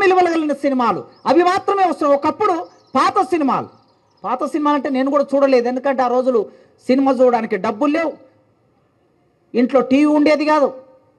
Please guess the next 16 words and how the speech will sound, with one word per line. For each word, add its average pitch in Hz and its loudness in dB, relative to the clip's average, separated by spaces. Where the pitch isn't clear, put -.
ఏవి 285 2
ఉండేది 302 2
కాదు 269 4
కనుక 262 -2
చూసే 349 0
అవకాశం 339 0
కూడా 269 2
లేదు. 240 2
పాత 359 2
రోజుల్లో 302 0
మనం 262 -2
చరిత్ర 381 0
చదివితే 262 2
పాడి 330 2
పంటలు 240 0
సినిమా 233 0